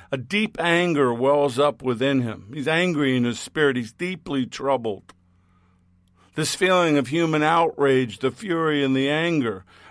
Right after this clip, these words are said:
Not that he's furious at Martha or Mary or any of the, but the futility of this scene. It didn't have to be this way.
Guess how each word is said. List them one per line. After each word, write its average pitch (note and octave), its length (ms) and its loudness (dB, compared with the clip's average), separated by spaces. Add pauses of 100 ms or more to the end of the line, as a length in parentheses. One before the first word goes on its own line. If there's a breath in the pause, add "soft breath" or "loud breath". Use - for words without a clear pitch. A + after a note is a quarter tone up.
Not D#3 240 0
that D#3+ 100 2
he's D3+ 180 -2
furious D3+ 580 0
at B2+ 120 -4
Martha C#3 440 2
or D3 240 0
Mary D3 460 2
or C3+ 180 4
any D3+ 180 -2
of C#3+ 80 0
the, B2+ 60 0
but A#2+ 200 -6
the C3+ 100 -4
futility D#3+ 880 2
of B2+ 160 0
this C#3+ 160 -4
scene. C#3+ 580 -4 (800 soft breath)
It D3 120 -6
didn't G3 240 2
have F#3 260 4
to E3 100 -2
be E3+ 320 0
this C#3+ 300 -2
way. B2 380 -2